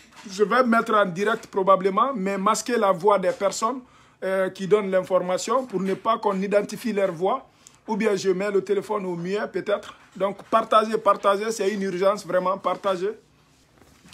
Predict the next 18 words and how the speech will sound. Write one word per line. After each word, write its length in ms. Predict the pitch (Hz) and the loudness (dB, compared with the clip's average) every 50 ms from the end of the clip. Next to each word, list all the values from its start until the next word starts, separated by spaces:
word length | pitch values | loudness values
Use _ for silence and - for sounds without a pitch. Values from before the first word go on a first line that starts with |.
| - - | -20 -8
Chers 260 | - - 240 247 240 | 0 4 4 4 4
compatriotes, 680 | 240 220 214 202 - 208 208 - 226 240 254 254 247 - - - - _ - | 2 -2 -2 0 0 0 0 0 0 0 0 0 -2 -10 -20 -20 -20 _ -8
<clears throat> 260 | - - - - 151 | -8 -6 -6 -8 -8
Guinéens 300 | 160 185 214 233 240 240 | -4 0 2 2 2 2
et 160 | 220 196 196 | 2 2 2
Guinéennes, 400 | 175 160 185 208 226 247 269 262 | 0 0 -2 -2 0 0 0 0
oui. 300 | 190 175 196 262 269 240 - _ _ _ _ _ _ _ _ - _ _ _ 165 | -2 -4 -6 -6 -8 -10 -12 _ _ _ _ _ _ _ _ -20 _ _ _ 0
Je 100 | 165 202 | 2 2
viens 240 | 196 185 226 226 | 4 6 4 4
de 120 | 226 208 202 | 4 2 0
faire 240 | - - 214 196 196 | 2 2 2 2 4
un 120 | 202 202 | 2 4
live 240 | 196 196 190 180 185 - | 6 6 6 6 4 -2
tout 80 | 202 | -8
de 80 | 190 - | -8 -6
suite, 220 | - 247 240 - 208 | -6 -8 -6 -4 -2
mais 240 | 196 196 196 185 | 2 4 4 4
regarde, 520 | 180 180 190 185 175 202 196 185 147 143 | 4 4 2 2 2 2 2 2 2 0